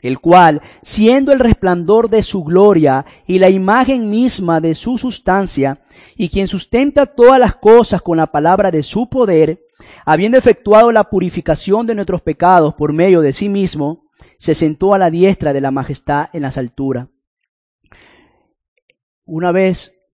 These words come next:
teniendo esto en mente, que Dios siempre ha existido como el Dios eterno,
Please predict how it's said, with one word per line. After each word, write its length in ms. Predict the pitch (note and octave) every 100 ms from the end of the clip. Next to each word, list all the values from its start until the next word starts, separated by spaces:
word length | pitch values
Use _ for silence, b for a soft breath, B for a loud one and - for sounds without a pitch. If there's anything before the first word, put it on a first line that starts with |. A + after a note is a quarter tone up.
| _ _ _ _ _
teniendo 540 | D3+ D#3 F3+ G#3 F#3+ F#3+
esto 220 | - F3
en 60 | D#3
mente, 520 | C#3+ B2 A#2 A2+ - _ _ _ _ _
que 180 | - A2+
Dios 440 | B2 D#3+ F#3+ G#3
siempre 400 | - F3+ F#3 F3
ha 20 |
existido 600 | F3+ D#3 C#3 - E3+ D#3+
como 220 | D3+ C#3+ C3+
el 140 | B2
Dios 420 | C#3+ D#3+ F#3 -
eterno, 640 | F3 - B2+ A#2 A2 G#2